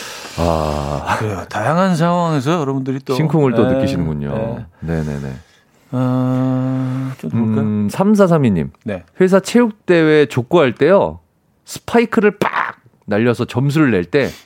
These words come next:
Speaker 1: "어, 나 아직 살아있구나. 부장님께 점수 땄고요. 자신감 뿜뿜 났습니다." 요거는 이제
Speaker 2: 음.
Speaker 1: 내 몸, 내 건강 상태가.
Speaker 2: 아, 그쵸.
Speaker 1: 어, 내 무릎이,
Speaker 2: 스파이크.
Speaker 1: 내 골반이.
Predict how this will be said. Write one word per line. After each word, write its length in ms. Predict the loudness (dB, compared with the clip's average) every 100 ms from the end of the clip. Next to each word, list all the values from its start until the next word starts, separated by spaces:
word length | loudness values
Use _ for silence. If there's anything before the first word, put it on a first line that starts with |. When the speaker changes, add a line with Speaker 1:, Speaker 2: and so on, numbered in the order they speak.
| 0
Speaker 1:
"어, 220 | 2 4
나 140 | 2 0
아직 180 | -2
살아있구나. 600 | -2 0 0 0 -4 -4 -10 _ _ _ -6
부장님께 440 | -2 0 0 0
점수 340 | -2 0 -2
땄고요. 520 | -2 -2 0 0 0 -4 _
자신감 400 | -8 -4 -2 -4
뿜뿜 320 | -6 -6 -2
났습니다." 480 | -2 -4 -8 -16 -18 _ -20 -20 -6
요거는 460 | -2 0 2 0 0
이제 260 | 2 2
Speaker 2:
음. 180 | 2 0
Speaker 1:
내 180 | 0 0
몸, 320 | 0 -2 -4
내 120 | -6 -6
건강 340 | -2 -2 0
상태가. 460 | -4 -8 -8 -10 -10
Speaker 2:
아, 720 | -10 -10 -10 -12 -14 -14 -16
그쵸. 260 | -18 -10 -2
Speaker 1:
어, 420 | 2 4 4 2 -4 _ _ _ _ -20 -20 -4 0
내 80 |
무릎이, 540 | 2 4 2 4 0 -2 _ _ _ -14
Speaker 2:
스파이크. 400 | -12 -2 0 2
Speaker 1:
내 60 |
골반이. 500 | 2 4 2 2 0